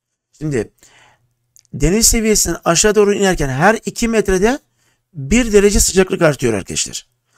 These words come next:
Her iki metrede bir derece sıcaklık artıyor. O halde kırkın içinde kaç tane iki vardır diye düşünüyorum. Bakın kırkı ikiye bölecek olursam yirmi defa bir derece artması gerekir diyorum.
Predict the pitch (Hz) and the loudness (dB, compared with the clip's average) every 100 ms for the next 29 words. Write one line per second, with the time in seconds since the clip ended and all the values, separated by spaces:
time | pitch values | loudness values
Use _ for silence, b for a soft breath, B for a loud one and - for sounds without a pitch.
0 | _ _ 165 190 - - 165 143 107 131 | _ _ 0 0 0 0 0 0 -2 2
1 | 208 160 120 151 - - 143 139 117 110 | 2 4 0 0 -2 -2 -2 -2 -2 -2
2 | - - 185 165 127 - b b b - | -2 0 2 2 -2 -6 b b b -6
3 | - 170 233 240 226 220 233 240 - 190 | -4 -2 -2 -2 -2 -2 0 0 2 0
4 | 185 151 160 147 131 107 101 131 165 214 | 0 -2 0 2 2 0 -4 -4 -4 -2
5 | 202 196 202 _ b b b b - 185 | 0 -2 -6 _ b b b b -4 -2
6 | 185 - 226 214 175 - 214 196 190 175 | -2 -2 -2 0 -4 0 2 4 2 0
7 | 175 180 - 170 226 b b b _ - | 2 0 2 -2 -2 b b b _ -14
8 | 131 151 208 214 247 214 208 - 151 156 | -6 2 4 4 2 4 2 4 0 0
9 | 226 - b b b _ 135 147 254 208 | -2 -8 b b b _ -4 2 2 6
10 | 185 180 214 180 175 - 165 - 120 123 | 6 6 4 4 2 0 -2 0 0 0
11 | 135 208 185 196 196 | 0 0 2 0 0